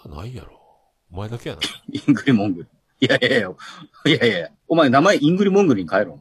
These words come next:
Speaker 1: イングリモングリとかさ、トンナンシャーペ、ザ・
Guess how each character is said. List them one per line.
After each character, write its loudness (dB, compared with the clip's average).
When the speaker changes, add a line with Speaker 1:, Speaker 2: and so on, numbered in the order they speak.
Speaker 1:
イ -6
ン -6
グ -4
リ -2
モ -2
ン -2
グ -2
リ -8
と -10
か -14
さ、 -10
ト -2
ン -6
ナ -2
ン -4
シ -6
ャ -2
ー -6
ペ、 -14
ザ・ -6